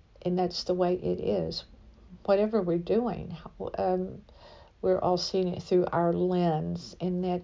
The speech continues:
is, that's the beauty of doing a podcast or writing fiction or, or doing an audio version of fiction, um,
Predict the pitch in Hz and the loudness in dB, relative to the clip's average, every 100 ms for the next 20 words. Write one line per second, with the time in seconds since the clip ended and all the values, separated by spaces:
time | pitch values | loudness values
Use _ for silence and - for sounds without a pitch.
0 | - 175 - - - - - - - - | -2 -2 -4 -16 -20 -20 -20 -20 -20 -20
1 | - - - - - 349 190 - 180 175 | -20 -20 -20 -20 4 6 6 4 2 6
2 | 185 185 180 - 175 170 180 185 - 190 | 6 6 2 2 4 4 2 -4 -10 2
3 | 214 214 202 214 220 - - - - - | 4 4 4 2 2 -4 -4 -12 -16 0
4 | 175 175 170 - 180 175 175 190 175 202 | 4 6 6 2 4 6 8 6 0 -2
5 | - 202 196 175 175 175 180 180 185 185 | -2 -4 2 2 2 2 2 2 0 -2
6 | 190 190 180 180 - 190 208 185 165 156 | -2 -2 -4 -2 2 4 6 6 2 0
7 | 170 165 - 160 160 - - - - 165 | 0 0 0 -4 -4 -14 -20 -8 -4 -4
8 | - 160 - - - 180 175 - - - | -2 -4 -4 -10 -8 -10 -12 -18 -20 -20
9 | - - - - - - 165 170 165 175 | -20 -20 -20 -20 -20 -8 -4 -4 -4 -8